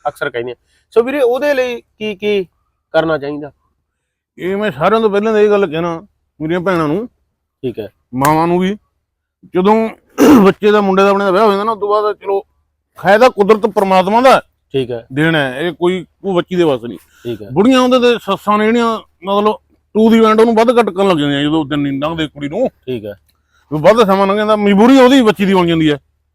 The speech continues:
Speaker 1: ਠੀਕ ਹੈ।
Speaker 2: ਉਹਦਾ ਕੋਈ ਕਸੂਰ ਨਹੀਂ, ਉਹਦੇ ਸਰੀਰ ਦੇ ਵਿੱਚ ਮਾੜਾ ਜਿਹਾ ਨੁਕਸ ਹੁੰਦਾ।
Speaker 1: ਠੀਕ ਹੈ।
Speaker 2: ਉਹ ਜਦੋਂ ਲਾਪਰਵਾਹੀ ਕਰ ਜਾਂਦੇ, ਵੱਧਦਾ ਵੱਧਦਾ ਵਧੀ ਜਾਂਦਾ ਜੀ।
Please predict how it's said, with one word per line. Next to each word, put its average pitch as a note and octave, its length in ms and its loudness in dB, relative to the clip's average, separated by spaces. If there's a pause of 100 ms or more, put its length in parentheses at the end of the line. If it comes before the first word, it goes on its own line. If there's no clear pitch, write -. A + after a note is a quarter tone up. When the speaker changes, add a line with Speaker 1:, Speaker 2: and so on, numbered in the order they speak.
(100)
Speaker 1:
ਠੀਕ A#2 180 -8
ਹੈ। G2+ 60 -14
Speaker 2:
ਉਹਦਾ A#3 240 2
ਕੋਈ G#3 240 -2
ਕਸੂਰ E3 260 2
ਨਹੀਂ, D3+ 100 -2
ਉਹਦੇ G3 240 0
ਸਰੀਰ E3 260 -4
ਦੇ F3+ 100 -2
ਵਿੱਚ F3 180 -4
ਮਾੜਾ F#3 180 -6
ਜਿਹਾ G3+ 120 0
ਨੁਕਸ F3+ 320 -8
ਹੁੰਦਾ। G#2+ 200 -14 (460)
Speaker 1:
ਠੀਕ A#2 180 -6
ਹੈ। F#2+ 160 -14 (760)
Speaker 2:
ਉਹ A3+ 120 4
ਜਦੋਂ A#3+ 240 0
ਲਾਪਰਵਾਹੀ A3 460 4
ਕਰ A3 160 0
ਜਾਂਦੇ, A3+ 140 0
ਵੱਧਦਾ F3 280 2
ਵੱਧਦਾ D3 240 0
ਵਧੀ B2+ 200 -4
ਜਾਂਦਾ B2 180 -8
ਜੀ। A2+ 80 -10